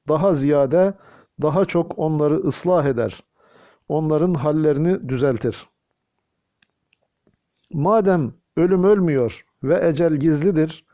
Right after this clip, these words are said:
her vakit gelebilir ve madem kabir kapanmıyor, kafile kafile arkasında gelenler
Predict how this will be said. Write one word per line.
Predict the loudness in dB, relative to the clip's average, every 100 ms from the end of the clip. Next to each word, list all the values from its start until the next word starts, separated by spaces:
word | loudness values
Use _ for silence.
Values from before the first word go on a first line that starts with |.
| _ _ _ 0
her | 2
vakit | 2 2 -2 -4
gelebilir | 0 2 2 0 -2 -4 _ _ _ _ _ _ _ _ _ _ _ -2
ve | 0
madem | 2 2 2 2 0
kabir | -2 0 2 0
kapanmıyor, | -2 -2 0 0 0 0 -2 -8 _ _ _ _ _ _ _
kafile | -2 0 2 2 0 0
kafile | 0 0 2 2
arkasında | 2 2 0 0 0 2
gelenler | 2 2 2 2 0 -2